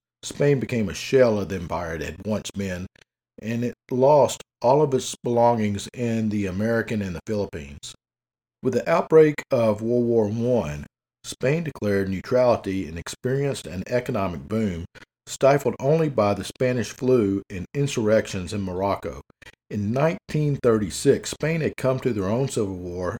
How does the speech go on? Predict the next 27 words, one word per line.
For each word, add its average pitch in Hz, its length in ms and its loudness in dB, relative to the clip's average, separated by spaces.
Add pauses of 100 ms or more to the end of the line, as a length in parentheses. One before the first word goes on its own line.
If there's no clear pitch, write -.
and 104 260 -4
due 165 220 -4
to 147 120 -4
the 104 100 -4
lack 107 300 0
of - 60 -12
stability 110 600 -2
between 113 360 -6
the 101 80 -4
nationalists 98 680 -6
and 82 100 -10
the 82 60 -8
republicans, 85 800 -6 (600)
uh, 98 200 -2
it, 113 160 -6
it 127 140 2
was 110 180 -2
a 92 60 -6
horrible 98 420 0
war. 95 360 -4 (540)
It 151 240 0
was 131 400 6
because 156 480 0
of 113 240 0
this 156 360 4
that 120 300 -2
Spain 135 720 0